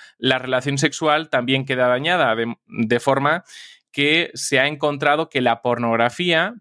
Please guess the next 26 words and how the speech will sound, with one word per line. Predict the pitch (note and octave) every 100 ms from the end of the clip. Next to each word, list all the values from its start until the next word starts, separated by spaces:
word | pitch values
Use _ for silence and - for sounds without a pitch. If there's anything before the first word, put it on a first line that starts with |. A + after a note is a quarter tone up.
| _
puede | C#3+ C#3+ D3
ser | C#3+ D#3 D3+
la | C3 A#2+
causante | - A#2 B2 E3 E3+ E3+ F3
del | E3 B2+ C3
número | D#3+ F3 E3 D#3
creciente | C#3 C#3 D#3 D#3
de | D3+
disfunciones | C3 A#2+ B2 A#2+ D3 C#3+ C#3
eréctiles, | B2+ D3 D#3 - D3 C#3+ E3+ - - - - _
eh, | B2 B2+ B2 A#2+ A#2+ A#2 A#2 - _ _ -
en | B2 A#2+
menores | B2 B2 C3 C#3+
de | C3+ A#2
cuarenta | A2 A2+ A2+ A2+ F#2
años. | F#2 B1+ - A2+
De | A#2+
hecho, | C3+ C3+ E3+
el | A2+ A2+
término | - C#3 C#3+ C#3+ C3+
disfunción | B2+ - B2 - C#3 C3+ -
eréctil | A#2+ D3 D3+ A#2+ A2
inducida | A2 G#2+ - C3+ A#2
por | A#2 A2
la | G2+
pornografía | A2+ A2+ A#2 C3+ C#3 F3 D#3+